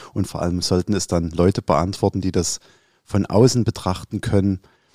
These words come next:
Ich selbst, äh, würde dort mir nicht anmaßen, heute schon festzulegen, welche Eigenschaft, ähm, die wichtige ist. Ich kann eher aus dem Erleben erzählen, was ich bei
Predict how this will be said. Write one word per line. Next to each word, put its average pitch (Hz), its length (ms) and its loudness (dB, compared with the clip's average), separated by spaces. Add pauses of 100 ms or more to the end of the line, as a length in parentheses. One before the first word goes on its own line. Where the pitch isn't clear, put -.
(160)
Ich - 160 -6
selbst, - 500 0
äh, 87 380 2 (240)
würde 98 240 0
dort - 320 -2
mir 95 100 2
nicht 90 380 -2
anmaßen, 98 1040 0
heute 98 260 2
schon 92 220 -4
festzulegen, 92 840 -2 (480)
welche 92 600 2
Eigenschaft, - 1120 -4
ähm, 82 460 -4 (100)
die 95 240 -2
wichtige 127 420 4
ist. - 520 -2 (200)
Ich - 300 -6 (160)
kann 113 200 0
eher 135 320 4
aus 110 160 2
dem 107 160 -2
Erleben 90 480 -2
erzählen, 110 640 2 (400)
was 92 200 0
ich 101 160 -6
bei 80 140 -4